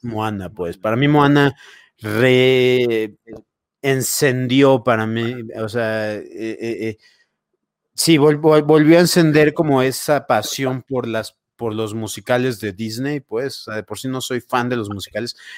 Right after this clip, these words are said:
pero esto, o sea, estaba yo viendo esta película y dije,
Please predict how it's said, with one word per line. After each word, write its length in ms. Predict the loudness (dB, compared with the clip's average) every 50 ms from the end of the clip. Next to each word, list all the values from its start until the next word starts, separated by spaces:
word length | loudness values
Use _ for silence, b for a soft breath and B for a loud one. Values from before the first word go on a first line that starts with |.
| B B _
pero 200 | 2 4 6 6
esto, 240 | 4 4 2 0 0
o 40 | 2
sea, 120 | 2 2
estaba 280 | 0 0 2 2 4 4
yo 120 | 4 4 4
viendo 180 | 2 2 0 -2
esta 160 | -2 -4 -6
película 360 | -6 -6 -8 -8 -4 -2 -2 -2
y 60 | -2
dije, 220 | -4 -6 -10 -12